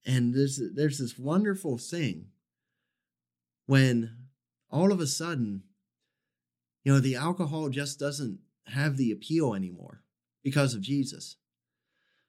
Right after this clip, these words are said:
All of a sudden, the profanity, the swearing, the cursing, it just doesn't have the appeal. All, all of a sudden, you know, a dog eat dog business, just trying to get ahead, looking out for num-, for number one, that just doesn't have the appeal anymore.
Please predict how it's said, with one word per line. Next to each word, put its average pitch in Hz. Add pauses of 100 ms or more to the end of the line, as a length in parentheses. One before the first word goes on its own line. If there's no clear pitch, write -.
(160)
All 175
of 180
a 160
sudden, 160
the 127
profanity, 151
the 123
swearing, 143
the 110
cursing, 139 (1200)
it 143
just 165
doesn't 156
have 147
the 117
appeal. 135
All, 117
all 180
of 165
a 147
sudden, 139 (380)
you 131
know, 117
a 117
dog 147
eat 156
dog 135
business, 143
just 139
trying 147
to 127
get 127
ahead, 135
looking 135
out 131
for 123
num-, 127
for -
number 123
one, 139 (1040)
that 180
just -
doesn't 160
have 151
the 139
appeal 165
anymore. 82